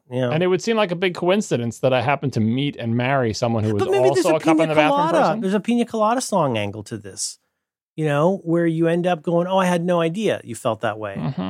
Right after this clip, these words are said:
Speaker 1: And now we're a cup family.
Speaker 2: That's what I'm saying. Like, what, what are the odds if this is super rare that the one person I met was also a cup in the bathroom family?
Speaker 1: Does your dad still use a cup?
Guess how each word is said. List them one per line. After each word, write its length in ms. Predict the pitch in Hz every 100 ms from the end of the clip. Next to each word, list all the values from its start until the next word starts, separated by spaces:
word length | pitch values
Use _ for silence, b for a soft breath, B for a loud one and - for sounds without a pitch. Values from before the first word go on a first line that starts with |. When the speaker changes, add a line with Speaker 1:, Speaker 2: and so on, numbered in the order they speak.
| 101
Speaker 1:
And 80 | 156
now 120 | 165
we're 100 | 170
a 20 |
cup 260 | - 170 -
family. 400 | - 101 - - _ 196
Speaker 2:
That's 160 | 208
what 60 | 262
I'm 60 |
saying. 200 | 233 381
Like, 140 | 175 170
what, 180 | 208 - 143 131
what 140 | 185
are 20 | 220
the 120 | -
odds 360 | 185 175 135
if 140 | 131 127
this 160 | 147
is 180 | 160 120
super 320 | - 170 170
rare 340 | 156 156 113 98
that 200 | 104 107
the 80 | 110
one 180 | 143
person 260 | 139 139 135
I 140 | 117
met 180 | 131 127
was 140 | 101 104
also 400 | 107 117 - 104
a 80 |
cup 220 | - 110 98
in 60 |
the 60 | 98
bathroom 380 | 98 98 85 80
family? 320 | 90 - -
Speaker 1:
Does 100 | 277
your 80 | 349
dad 240 | 339 320 294
still 180 | -
use 180 | 285 262
a 40 | 254
cup? 260 | - 269